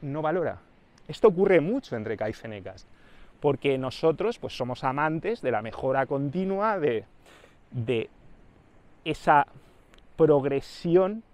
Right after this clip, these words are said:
integral en las áreas más importantes de la vida, y esto hay muchísima gente que por aquí le entra y por aquí le sale.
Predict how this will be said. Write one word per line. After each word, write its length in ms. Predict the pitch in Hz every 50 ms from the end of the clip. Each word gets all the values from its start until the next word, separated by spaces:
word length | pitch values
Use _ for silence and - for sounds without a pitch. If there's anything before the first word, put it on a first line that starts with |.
| - - _ _ _ - _ _
integral 640 | - 160 143 135 - 127 123 135 147 175 185 185 208
en 100 | 190 160
las 180 | 127 123 - -
áreas 280 | 139 127 127 117 -
más 220 | 143 139 135 - -
importantes 480 | 139 131 117 120 113 127 120 117 120
de 80 | 123 151
la 100 | 160 170
vida, 280 | 190 214 233 269 277 - - - - - - - - - - - - -
y 100 | 127 -
esto 200 | - - - -
hay 140 | - - - -
muchísima 640 | - 147 131 - - 156 143 - - 180 156 156 160 143
gente 460 | - - 147 143 143 143 165 196 - - - - - - - - - - - - _ - - _ _ _ -
que 400 | - 135 123 120 113 117 113 113
por 140 | - 123 117
aquí 180 | 110 113 127 131
le 140 | 143 143
entra 280 | 147 147 151 180 190 196
y 60 | 143
por 160 | 117 127 123
aquí 200 | 104 104 101 165
le 140 | 190 185 120
sale. 380 | - - - 175 156 110 95